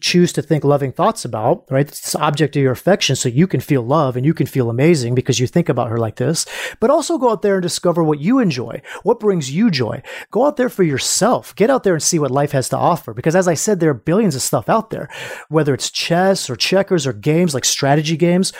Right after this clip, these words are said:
or whether it's something active. I mean, you could play tennis, you could go surfing, you could go skydiving, you could take a class, you could learn something, you could learn a foreign language, you could travel. Brother, there's so many things out there for you to do.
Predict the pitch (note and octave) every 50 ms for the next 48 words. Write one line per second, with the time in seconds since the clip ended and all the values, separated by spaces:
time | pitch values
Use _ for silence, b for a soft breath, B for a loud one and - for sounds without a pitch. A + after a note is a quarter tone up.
0 | B B B A#3+ A#3 C4 B3+ B3 G#3+ - B3 G3+ - G#3+ - - E3+ G3 A3+ -
1 | - C#3 C3 - C#3+ C#3+ D3 D#3+ E3 - - E3+ - - F3 E3+ - - - -
2 | G3 A3 C#3+ A2 - - B2+ D#3 C#3+ - D#3+ C#3+ - - - - F3+ A3 G3 -
3 | - B2+ A2+ B2+ C3 - D3+ C#3 - D#3 C#3+ - - - D3 E3 F3 C#3 A#2 A#2
4 | A#2+ A#2+ A#2 A#2 B B B B E3+ F#3 - G#3 - - G3+ - G3 - - -
5 | - G3+ A3+ E3 G#2+ - - D3 - D#3+ D3 C#3+ C#3 D#3+ F3+ G3+ F#3+ - - B2
6 | - - A2+ - C3+ A2+ - _ _ - - - - - D3+ D3 D3+ C#3+ - -
7 | D#3+ D#3 D#3 D#3 F3 G#3+ A#3 F#3 C3+ A#2+ - - B B B B E3+ - - C#3+
8 | - - - F#3 F#3+ E3 A2+ G#2+ - B B B B B D3+ E3+ F3+ D#3+ C3+ G#2+
9 | - B B B B B B D3+ C3+ - - - - D#3 D#3 D#3 D#3+ D#3 - -
10 | C#3 C#3+ C#3 C#3 C3+ D3 - _ - C3+ C3 B2+ A#2+ A2+ - - C3 B2+ B2+ B2
11 | - - B2 A#2+ A#2+ - - C#3 B2+ B2 A#2+ A2+ A#2 B2 A2+ - - C3 A#2+ A2
12 | G#2 G#2+ B2 C3+ E3 G3+ A#3+ A#3+ A3+